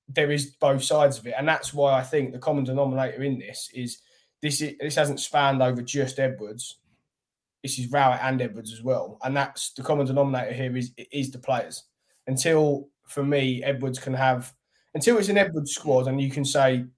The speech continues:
ha-, say more than half the team are his, he's brought 'em in, I'm not willing, I, I'm not gonna say to him or say that it's his fault we're not getting results or whatever. Again, I do understand the argument of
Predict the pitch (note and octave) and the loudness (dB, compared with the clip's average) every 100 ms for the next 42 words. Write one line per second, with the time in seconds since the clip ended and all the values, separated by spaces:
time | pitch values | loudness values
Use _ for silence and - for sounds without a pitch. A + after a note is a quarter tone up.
0 | - D#3+ D3+ - D3 C#3+ D#3+ D3 C#3 C3+ | 0 4 4 4 2 2 0 2 0 2
1 | D#3 D3 D3 C3+ D#3 C3+ C3 B2+ A2+ A#2+ | 6 6 4 -6 -2 -2 -2 -4 -6 -10
2 | - _ _ _ _ _ - C#3+ C#3 D3 | -12 _ _ _ _ _ -2 -2 0 0
3 | B2 C#3 A#2+ G#2+ B2+ _ _ _ - D3+ | 0 0 -2 -6 -12 _ _ _ 2 4
4 | D3 C#3 C#3+ C#3 B2+ B2 _ - D3 C#3+ | 4 2 2 2 -2 -6 _ 2 4 4
5 | D3 D3+ C#3+ C3+ - _ _ _ _ _ | 4 4 2 0 -8 _ _ _ _ _
6 | _ _ - C#3 B2+ C#3 B2+ B2 B2 C3 | _ _ -4 -2 0 2 2 0 -4 -4
7 | B2+ A#2+ A#2 _ _ _ - B2+ - C#3 | -4 -4 -8 _ _ _ -6 -2 2 4
8 | B2+ A#2+ - _ _ - A#2 B2+ B2+ C3+ | 4 0 -6 _ _ -6 -4 -2 -2 -2
9 | C3 C3 B2 B2 B2 B2+ - - _ - | -2 -2 -2 -4 -4 -4 -4 -12 _ -8
10 | - A#2+ A#2+ A#2+ A#2+ A2+ - - - B2+ | 0 2 2 -2 -4 -4 -8 -10 -6 -2
11 | A2+ A#2 A2 B2+ B2+ D#3+ D3 C#3 C3 D3+ | -2 -2 -6 -6 -2 4 4 4 2 2
12 | C#3 C3 C#3 C3 B2+ C3 B2+ B2 A#2+ B2 | 2 2 0 0 0 -2 -2 -4 -4 -6
13 | B2 | -8